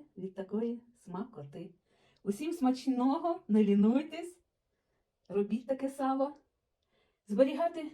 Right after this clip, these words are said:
можна в морозильній камері і частково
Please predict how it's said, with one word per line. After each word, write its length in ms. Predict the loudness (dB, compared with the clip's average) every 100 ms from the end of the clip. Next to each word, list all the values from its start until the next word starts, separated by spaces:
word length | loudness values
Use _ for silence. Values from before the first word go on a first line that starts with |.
| 0
можна 340 | 2 4 2
в 40 |
морозильній 540 | 2 2 0 -2 -2 -2
камері 520 | -2 2 2 2 0 -6 _ _ _ _ _ _ _ _ _ _ _ _ _ _ _ -6
і 200 | -6 -6 _ _ _ -10
частково 560 | -10 -8 -6 -4 -4